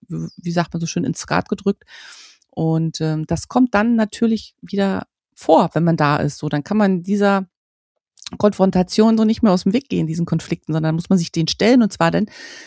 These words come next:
mit der neuen Version seiner selbst und muss dann sagen, okay, noch vor ein paar Jahren wäre das für mich okay gewesen, aber jetzt ist es für mich hier eine Grenzüberschreitung. Vor ein paar Jahren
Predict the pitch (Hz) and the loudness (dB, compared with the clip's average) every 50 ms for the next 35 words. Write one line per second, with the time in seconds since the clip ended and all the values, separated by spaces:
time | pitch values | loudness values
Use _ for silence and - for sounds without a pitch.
0 | - - 190 175 185 180 180 180 175 175 165 170 165 156 151 165 170 160 151 151 | -6 -4 0 2 2 4 6 6 6 6 6 6 4 4 4 2 2 2 2 2
1 | 147 147 139 160 208 277 294 - - - 151 151 151 - - 156 147 156 151 151 | 2 2 2 4 4 4 2 0 -4 -6 -6 -6 -6 -6 -6 -4 -4 -2 -2 -2
2 | 151 147 143 - - 226 240 233 202 170 151 - - 156 - - 160 160 165 170 | -2 -4 -4 -2 0 2 2 4 2 2 0 -2 -2 -2 0 2 2 4 4 2
3 | 170 170 165 160 165 156 - - - 156 - 175 175 - - 254 247 214 180 175 | 2 2 2 0 0 -2 -2 -4 -4 -2 0 0 0 0 0 2 2 2 2 0
4 | 160 - 165 160 151 151 151 147 - - - - - 147 - - 160 156 - - | 0 0 -2 -2 -2 -2 -4 -4 -6 -6 -10 -10 -10 -8 -6 -4 -4 -4 -4 -4
5 | - 170 165 165 - - 220 247 269 - 220 196 190 - - - 160 165 165 - | -2 -2 -2 -2 0 2 4 4 4 4 2 0 0 -2 -2 -2 -2 -2 -2 -4
6 | 160 160 - - - 143 135 - 143 147 147 143 147 147 | -8 -10 -8 -8 -10 -8 -6 -4 -4 -2 -2 -2 -2 -4